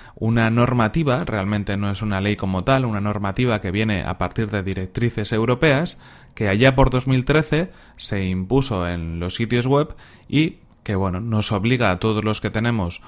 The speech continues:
una página web a mostrar un anuncio cuando el visitante accede a la página que indique que se, se utilizan cookies de navegación en el sitio web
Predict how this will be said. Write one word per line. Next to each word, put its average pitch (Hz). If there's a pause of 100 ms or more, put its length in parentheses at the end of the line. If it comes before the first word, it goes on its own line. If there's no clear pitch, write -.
(160)
una 101
página 117
web 139 (340)
a 123
mostrar 131
un 139
anuncio 131
cuando 85
el 80
visitante 101
accede 110
a 113
la 107
página 135 (240)
que 113
indique 127
que 117
se, - (480)
se -
utilizan 107
cookies 127
de 101
navegación 95
en 95
el 92
sitio 127
web 147